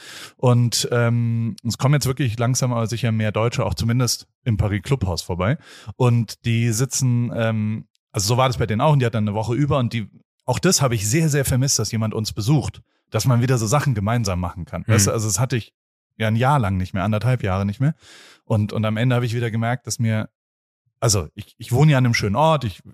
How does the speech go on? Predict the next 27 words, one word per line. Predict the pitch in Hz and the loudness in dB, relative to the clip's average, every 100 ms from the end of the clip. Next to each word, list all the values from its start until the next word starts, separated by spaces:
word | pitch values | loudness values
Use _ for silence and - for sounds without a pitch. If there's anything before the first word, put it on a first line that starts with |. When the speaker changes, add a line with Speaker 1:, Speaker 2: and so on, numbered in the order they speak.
| _ - | _ -6
Speaker 1:
habe | 120 123 | -2 0
ja | 117 | 0
viel | 117 | -2
Spaß | - 123 135 143 - | 0 2 2 2 0
an | 110 117 113 _ _ _ - | 0 0 -2 _ _ _ -2
den | 104 | 0
Sachen, | 120 131 135 | 2 4 2
die | 120 | 2
ich | 113 | 0
da | 104 | 0
so | 104 | 2
mache, | 120 135 180 190 _ _ _ _ _ _ _ _ _ - | 0 0 -2 -4 _ _ _ _ _ _ _ _ _ -2
aber | 120 127 | 0 2
ich | - | 2
habe | 147 | 0
viel, | - 226 | 2 2
viel | 208 185 | 2 2
mehr | 156 156 | 4 2
Spaß, | - 135 131 | 0 -2 0
wenn | 120 | -2
ich | 104 | -2
das | 110 | -2
teilen | - 147 139 101 | -2 0 2 0
kann | 95 90 | -2 -4
mit | 90 - | -4 0
anderen | 123 90 | 0 0
Leuten. | 85 85 _ | -2 -6 _